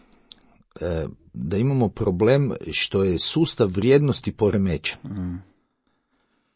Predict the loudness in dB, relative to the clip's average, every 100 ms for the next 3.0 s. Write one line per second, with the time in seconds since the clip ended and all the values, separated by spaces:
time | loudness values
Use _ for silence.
0 | _ _ _ _ _ -4 -2 -2 -2 0
1 | 2 4 2 6 6 6 4 2 -2 -4
2 | 0 -2 -2 -4 2 6 8 6 2